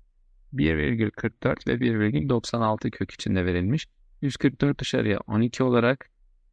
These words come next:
bir, e, yüz doksan altı dışarıya on dört olarak çıktı. Paydalarımız ne? Virgülden sonra iki basamak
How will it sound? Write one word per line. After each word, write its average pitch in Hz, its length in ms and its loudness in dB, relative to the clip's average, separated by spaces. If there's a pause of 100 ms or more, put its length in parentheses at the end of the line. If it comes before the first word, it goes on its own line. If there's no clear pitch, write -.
(300)
bir, 127 260 0 (200)
e, 120 100 0 (420)
yüz 117 260 0
doksan 123 280 0
altı 117 320 0
dışarıya 110 600 0 (180)
on 123 340 0
dört 98 260 0
olarak 110 360 0
çıktı. - 340 -4
Paydalarımız 123 720 2
ne? 117 180 -2 (440)
Virgülden 120 440 2
sonra 120 220 -2
iki 123 200 -2
basamak 98 380 2